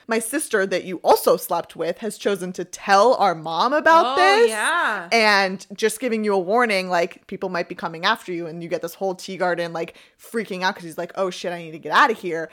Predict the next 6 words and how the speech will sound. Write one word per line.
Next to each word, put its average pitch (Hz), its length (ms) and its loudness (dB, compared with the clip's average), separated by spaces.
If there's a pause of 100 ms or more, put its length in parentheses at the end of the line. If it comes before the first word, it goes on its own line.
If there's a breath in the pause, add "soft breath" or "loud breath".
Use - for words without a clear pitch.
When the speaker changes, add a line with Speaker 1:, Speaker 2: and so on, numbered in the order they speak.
(140)
Speaker 1:
And 180 200 -12
that's - 360 -6
when 147 340 -16
Arvin 147 500 -16
confronts - 540 -16
him. - 120 -16